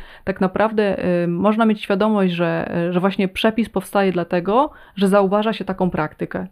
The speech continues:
To znaczy zauważa się ich wycinanie, zauważa się zmniejszanie na przykład, e, tych,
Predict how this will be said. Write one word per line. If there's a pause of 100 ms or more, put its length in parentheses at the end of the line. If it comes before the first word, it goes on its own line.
(120)
To
znaczy
zauważa
się
ich
wycinanie,
zauważa
się
zmniejszanie
na
przykład,
e,
tych,